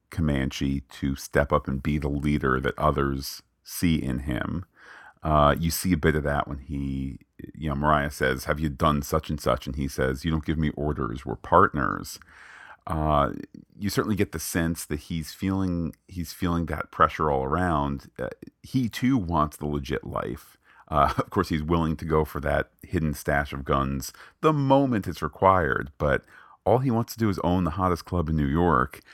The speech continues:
since Mariah's on the way out anyway, and he's been denied that. He's been denied, uh, that sense of partnership, that sense of, of equality within their business relationship. I don't know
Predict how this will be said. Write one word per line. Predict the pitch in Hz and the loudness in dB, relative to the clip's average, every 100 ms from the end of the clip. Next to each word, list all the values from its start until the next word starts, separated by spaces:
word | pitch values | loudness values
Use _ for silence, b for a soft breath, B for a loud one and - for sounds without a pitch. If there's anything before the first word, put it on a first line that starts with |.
| B B | B B
since | - 87 - | -2 -2 0
Mariah's | 80 78 80 78 | 2 4 4 2
on | 80 | 0
the | 73 | 0
way | 73 76 | 0 0
out | 73 73 - | 0 0 0
anyway, | 90 98 65 50 64 | 2 2 4 2 0
and | 55 73 | -2 -4
he's | 76 | -4
been | 71 73 | -4 -4
denied | 67 76 69 64 71 | -4 -2 0 -2 -2
that. | 73 80 76 - | 0 0 0 -4
He's | 73 65 | -8 -6
been | 73 | -6
denied, | 69 71 69 69 69 69 B B B B B _ - | -6 -4 -2 -2 -4 -6 B B B B B _ -8
uh, | - - - | -8 -8 -14
that | 53 - 71 73 | -16 0 2 2
sense | - 87 90 | 2 2 2
of | 80 - | -4 0
partnership, | 80 73 73 71 71 67 | 4 4 2 -6 -4 -4
that | 71 - | -4 -4
sense | 80 73 | -6 -4
of, | 73 67 - | -6 -8 -8
of | 69 67 | -8 -6
equality | - - 78 76 76 76 71 69 | -10 -6 2 2 2 -2 -6 -6
within | 67 69 71 69 | -6 -6 -4 -4
their | 69 69 65 65 67 - _ _ _ 82 80 | -6 -6 -2 0 -2 -6 _ _ _ -10 -2
business | 78 78 76 - | 0 0 -4 -4
relationship. | 65 64 67 69 67 67 | -2 -2 -4 -6 -2 0
I | 69 | 0
don't | 67 | -4
know | 62 60 | -6 -6